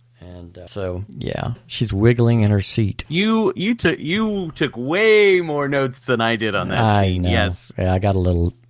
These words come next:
Speaker 1: O C D on there.
Speaker 2: <laughs>
Speaker 1: But then the, the whole scene changes, unless you got something else to add.
Speaker 2: Mm-mm.
Speaker 1: Okay.
Speaker 2: No, the next scene was the scene that really was like, I, uh, I made me gasp a little bit.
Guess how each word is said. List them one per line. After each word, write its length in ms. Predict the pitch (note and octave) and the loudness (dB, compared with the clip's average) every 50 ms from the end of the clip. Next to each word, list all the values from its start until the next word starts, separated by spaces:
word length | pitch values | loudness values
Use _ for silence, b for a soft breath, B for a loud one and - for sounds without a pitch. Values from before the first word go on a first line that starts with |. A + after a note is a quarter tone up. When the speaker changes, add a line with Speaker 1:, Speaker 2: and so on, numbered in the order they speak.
| _ _ - | _ _ -2
Speaker 1:
O 120 | A2 G#2+ | -2 0
C 220 | F#2+ - - F#2+ | 0 2 2 2
D 320 | F2 F#2 F2+ F2+ E2 E2+ - - | 4 4 4 4 2 0 -2 -6
on 160 | - F#2+ E2+ E2 | -4 -2 0 0
there. 260 | E2 E2 E2 D#2+ D#2+ - | 2 2 0 0 -2 -4
Speaker 2:
<laughs> 880 | F#3+ F3+ - G2+ F#2 - - F2+ D#3+ - B2 D3+ D3+ C3 - A#2+ C3+ A#2 b b b b b b b b - | -6 -6 -6 -6 -8 -6 -4 -4 -4 -4 -4 -6 -6 -6 -6 -6 -8 -8 b b b b b b b b -4
Speaker 1:
But 140 | A2+ G#2+ - | -2 2 4
then 460 | D3+ E3 D#3 C#3+ C#3 C3+ C3+ C3+ C#3+ - - - | 4 4 6 4 4 2 2 0 -4 -10 -14 -4
the, 180 | - B2 A#2 B2+ - - - C#3+ | 0 0 0 0 -2 -8 -14 -8
the 180 | B2+ A2 G#2 | -4 -2 -2
whole 760 | G#2 A2 B2 A#2+ A#2+ A#2 A#2 A2+ A2 A2 G#2+ G#2+ G#2+ G#2 G#2 | -2 0 0 2 2 2 2 0 -2 -2 -4 -4 -4 -6 -8
scene 560 | G#2+ - - - - A2+ A2 G#2+ G#2+ G#2 G2+ - | -8 -8 -8 -4 -2 0 0 0 0 -2 -4 -4
changes, 760 | - - - A2 G2+ G2+ G2+ G2 F2+ E2+ E2 E2 E2+ - - - | -4 -2 0 0 2 0 0 0 -2 -2 -2 -2 -4 -6 -4 -2
unless 240 | A2+ G#2 G#2+ - - | 0 0 2 0 0
you 60 | A#2 | 0
got 160 | A#2 G#2+ G2+ | 0 0 0
something 240 | - - G#2 F#2+ F#2 F#2 | 0 -2 -2 0 0 0
else 180 | F#2 F2+ - - | 0 0 -2 -4
to 100 | F#2 F2+ | -2 -2
add. 300 | E2+ E2+ E2+ E2 E2 - - _ _ _ _ _ _ - B B B B _ | 0 0 0 -2 -4 -8 -16 _ _ _ _ _ _ -20 B B B B _
Speaker 2:
Mm-mm. 480 | - E3+ F#3+ D#3+ C#3 C3 A#2 A2 G#2+ G#2 - _ _ | -12 -12 -10 -8 -8 -8 -8 -8 -8 -12 -18 _ _
Speaker 1:
Okay. 80 | - - | -2 0
Speaker 2:
No, 200 | C3+ C3+ C3 B2+ | 2 2 2 2
the 80 | C3 | 2
next 240 | C3+ D3 E3+ - - | 0 0 0 -2 -2
scene 200 | - F#3 D#3+ D3+ | -2 0 0 2
was 140 | C#3 C#3 B2 | 0 0 -2
the 100 | A#2 A2+ | -4 -10
scene 320 | - - C3+ C3+ C3 B2+ | -10 -6 -4 -2 0 0
that 160 | A#2+ A2+ A2+ G#2+ | 0 0 0 0
really 340 | A2+ A#2+ B2+ B2+ A#2+ A#2 A2+ | 0 0 2 2 2 0 0
was 200 | A2 A2 A2 - | -2 -4 -4 -2
like, 360 | A#2 A2 G#2+ G#2 G2 - - - | 0 0 0 0 -2 -6 -12 -14
I, 400 | - - A#2 A2+ A2 - - - - - - | -4 -2 0 0 0 0 -4 -8 -16 -18 -12
uh, 140 | - - C#2 - - - - - _ _ | -10 -10 -10 -10 -14 -20 -20 -20 _ _
I 160 | - - - - | -8 -8 -8 -10
made 360 | - E2+ - C#3 C3 A#2+ G#2+ | -12 -8 -4 -4 -2 -2 -2
me 120 | A2 G#2+ | -6 -8
gasp 560 | G#2 - A2+ A2+ A2 G#2+ A#2+ A#2+ - - - | -6 -4 -2 -2 0 0 -2 -4 -4 -8 -8
a 20 | G#2 | -8
little 300 | G2+ A2 A#2+ A#2+ A2 G2 | -4 -2 -2 -2 -2 -2
bit. 320 | F2+ F#2+ F2+ E2+ E2+ - | -4 -8 -8 -8 -10 -14